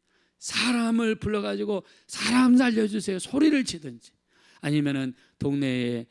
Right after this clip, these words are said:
수소문에서 의사를 데려오든지 하는 게 정상적인 방법인데 갑자기 시보라가 어떻게 했습니까? 그 어린 아기를 바지를 벗기더니 그 아기, 이 아기의 이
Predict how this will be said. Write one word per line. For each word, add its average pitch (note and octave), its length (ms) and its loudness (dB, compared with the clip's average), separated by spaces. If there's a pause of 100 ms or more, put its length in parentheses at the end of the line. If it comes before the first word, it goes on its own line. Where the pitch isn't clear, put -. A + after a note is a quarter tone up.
(120)
수소문에서 B2+ 640 -4
의사를 C3+ 540 -4 (140)
데려오든지 G#3 920 -2
하는 F#3+ 260 -10
게 G#3 220 -6 (260)
정상적인 A#2+ 640 -8
방법인데 A#2+ 720 -4 (380)
갑자기 A#3 680 -2
시보라가 G#3 400 -6
어떻게 D3+ 240 -8
했습니까? C#3 600 -10 (720)
그 A3+ 280 0
어린 G#3+ 380 2
아기를 G#3 680 2 (240)
바지를 A#3+ 460 -2
벗기더니 G#3+ 600 0 (1160)
그 F#3 300 -2
아기, F3+ 520 -6 (240)
이 D3+ 380 -2
아기의 C#3+ 600 -4 (100)
이 A#2+ 340 -10